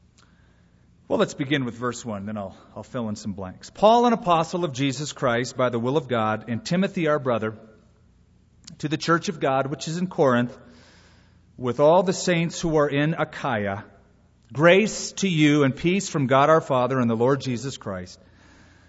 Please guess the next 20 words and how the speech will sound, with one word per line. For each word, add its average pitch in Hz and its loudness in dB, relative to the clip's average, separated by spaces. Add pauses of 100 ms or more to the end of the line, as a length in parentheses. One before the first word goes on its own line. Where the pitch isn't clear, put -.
(240)
Blessed 190 0
be 220 -2
the 202 0
God 165 4 (840)
and 143 -2
Father 185 6
of 143 2
our 139 6
Lord 135 2
Jesus 131 -4
Christ, 139 -2
the 151 -4
Father 190 2
of 180 0
mercies, 160 -2
the 143 -6
God 156 4
of - -2
all 185 6
comfort, 165 -2